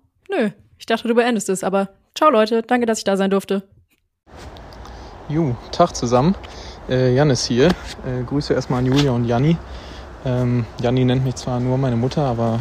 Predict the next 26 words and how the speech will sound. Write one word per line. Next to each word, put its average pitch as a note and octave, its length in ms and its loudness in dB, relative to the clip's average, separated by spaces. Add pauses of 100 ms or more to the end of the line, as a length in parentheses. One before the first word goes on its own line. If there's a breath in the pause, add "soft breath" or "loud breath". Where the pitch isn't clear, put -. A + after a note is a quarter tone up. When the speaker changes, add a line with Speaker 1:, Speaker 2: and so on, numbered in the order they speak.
Speaker 2:
äh, A#2+ 260 -2
deswegen A#2+ 280 0
fühle B2+ 160 -2
ich - 60 -6
mich A#2+ 100 -2
schon B2 180 -2
etwas A#2+ 300 -4
verbunden, A#2+ 580 2 (320 loud breath)
äh, A#2 160 -2
an A2+ 140 -2
dieser A#2 200 2
Stelle A2+ 280 2
namenstechnisch. A#2 920 0 (680 loud breath)
Ähm, E3 680 6 (460 loud breath)
ja, D3+ 340 6 (420 loud breath)
M D3+ 160 2
V D#3+ 160 6
P, E3+ 220 6
richtig C3 300 6
erraten. C#3+ 480 6
Tabakovic, E3+ 800 2 (180)
äh, D3 300 2 (400)
ich - 80 -8
sag C#3 180 0
mal, C#3 200 4
ich B2 200 -4